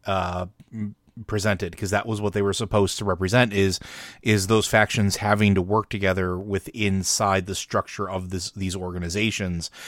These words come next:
It's why I actually really like the idea,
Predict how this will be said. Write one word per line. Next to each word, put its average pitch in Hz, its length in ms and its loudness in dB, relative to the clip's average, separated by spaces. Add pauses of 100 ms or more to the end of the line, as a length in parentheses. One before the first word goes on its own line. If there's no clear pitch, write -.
(260)
It's 127 200 2
why 123 180 2
I 143 160 4
actually 107 560 0
really 95 480 0
like 98 380 4
the 101 180 4
idea, 98 640 6